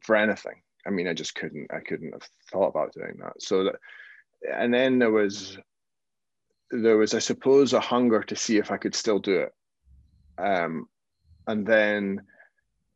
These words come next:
there was a sitting down and the emotional moment the first time I pushed on, on the computer, and because I'd still not finished editing the Guggenheim Hunters of Ness, and the B B C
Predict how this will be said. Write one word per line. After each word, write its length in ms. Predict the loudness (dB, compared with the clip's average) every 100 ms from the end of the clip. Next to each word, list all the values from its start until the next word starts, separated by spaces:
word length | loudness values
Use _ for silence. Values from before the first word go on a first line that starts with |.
| _
there 120 | 2
was 160 | 4 2
a 40 |
sitting 300 | -2 0 0
down 340 | 2 2 2 0
and 120 | -2
the 40 |
emotional 380 | -2 -2 -4 -4
moment 300 | -4 -4 -4
the 60 | -6
first 260 | -6 -6
time 140 | -6 -6
I 60 |
pushed 360 | -6 -8 -10 -12 _ _
on, 280 | -2 -2 -2
on 120 | -6
the 60 | -6
computer, 560 | -6 -6 -2 -2 0 -4
and 340 | -6 -8 -10 -8
because 280 | -4 0
I'd 180 | 2 0
still 240 | 0 2 4
not 220 | 2 2
finished 280 | 0 0 2
editing 560 | 2 2 0 -8 -10 -6
the 100 | -4
Guggenheim 300 | -2 -4 -10
Hunters 260 | -10 -10
of 80 | -8
Ness, 400 | -4 -4 -6 -12 -8
and 120 | -4
the 60 |
B 140 | 2 2
B 80 | 2
C 380 | 2 0 0